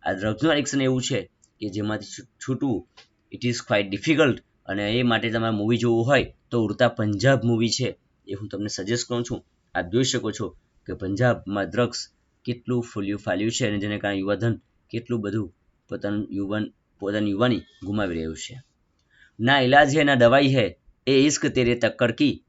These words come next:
બલાઈ હે." વિશ્વ સમક્ષ આતંકવાદ, ભ્રષ્ટાચાર, બેરોજગારી, ગરીબી, પ્રદૂષણ વગેરે જેવી સમસ્યાઓ હતી જ, તેમાં કોરોના વાયરસની મહામારીએ વર્ષ બે હજાર વીસમાં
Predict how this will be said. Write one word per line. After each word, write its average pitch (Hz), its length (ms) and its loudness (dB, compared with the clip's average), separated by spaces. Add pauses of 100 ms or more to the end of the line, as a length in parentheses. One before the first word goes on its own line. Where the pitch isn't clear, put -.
(120)
બલાઈ 95 600 2
હે." 76 260 -12 (680)
વિશ્વ 117 280 -2
સમક્ષ 120 380 -2
આતંકવાદ, 113 600 2
ભ્રષ્ટાચાર, 107 640 0
બેરોજગારી, 110 640 2 (460)
ગરીબી, 131 500 4
પ્રદૂષણ 123 480 0
વગેરે 113 340 0
જેવી 117 200 2
સમસ્યાઓ 117 480 0
હતી 120 280 0
જ, - 220 -6 (320)
તેમાં 110 260 -2
કોરોના 113 340 -2
વાયરસની 107 340 2
મહામારીએ 117 600 2 (300)
વર્ષ 123 320 2
બે 123 160 4
હજાર 113 220 2
વીસમાં 110 540 -4